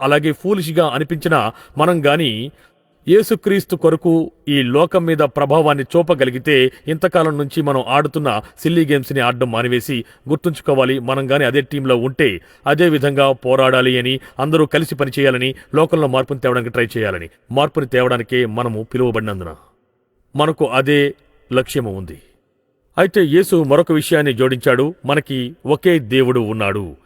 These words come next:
నలభై ఒకటో వచనంలో ఇలా చెప్పాడు, "మీరు క్రీస్తు వారని నా పేరట మీకు గిన్నెడు నీళ్లు తాగనిచ్చువాడు తనకు రావలసిన ఫలము పోగొట్టుకొనడని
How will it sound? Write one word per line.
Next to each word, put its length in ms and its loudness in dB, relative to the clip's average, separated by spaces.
నలభై 280 2
ఒకటో 200 2
వచనంలో 580 2
ఇలా 140 2
చెప్పాడు, 460 -2
"మీరు 200 2
క్రీస్తు 400 0
వారని 520 2
నా 200 2
పేరట 400 0
మీకు 220 2
గిన్నెడు 420 0
నీళ్లు 580 0
తాగనిచ్చువాడు 1040 2
తనకు 560 -2
రావలసిన 580 2
ఫలము 720 0
పోగొట్టుకొనడని 1000 0